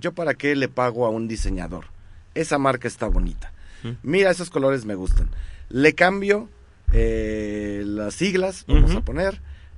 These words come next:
Speaker 1: este, y se llama I G C, ¿no?
Speaker 2: <laughs>
Speaker 1: Eh, legal,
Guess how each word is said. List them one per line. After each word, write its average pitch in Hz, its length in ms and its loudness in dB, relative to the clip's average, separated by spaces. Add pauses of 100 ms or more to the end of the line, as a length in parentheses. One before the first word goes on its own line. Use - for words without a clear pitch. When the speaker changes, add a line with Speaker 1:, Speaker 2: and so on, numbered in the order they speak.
Speaker 1:
este, 104 420 -6
y 95 80 -6
se 92 80 -12
llama 123 460 -2 (440)
I 156 120 -4
G 156 160 -2
C, 110 280 -4 (300)
¿no? 143 300 2
Speaker 2:
<laughs> 156 40 -2 (480)
Speaker 1:
Eh, 104 340 -4
legal, 110 420 2